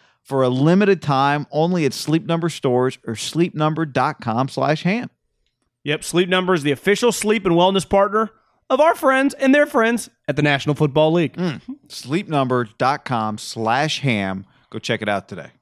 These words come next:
Speaker 1: All right, John, this is the second time in four weeks that Jimmy Garoppolo has limped into the locker room, basically,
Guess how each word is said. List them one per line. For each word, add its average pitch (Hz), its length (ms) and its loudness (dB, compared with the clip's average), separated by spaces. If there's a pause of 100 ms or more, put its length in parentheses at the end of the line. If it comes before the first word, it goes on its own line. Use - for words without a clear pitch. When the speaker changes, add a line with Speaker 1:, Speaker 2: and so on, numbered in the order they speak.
(360)
Speaker 1:
All 147 80 0
right, 160 120 0
John, 151 200 -2
this 196 160 -8
is 180 100 -10
the 139 100 -6
second 185 500 -4
time 156 460 -2
in 131 160 -8
four 240 560 2
weeks - 580 -2 (560)
that 143 180 -2
Jimmy 180 320 -4
Garoppolo 160 960 -2 (320)
has 135 280 -2
limped 156 520 -4 (100)
into 175 220 -2
the 170 80 -2
locker 156 480 0
room, 113 240 -6
basically, 120 680 -8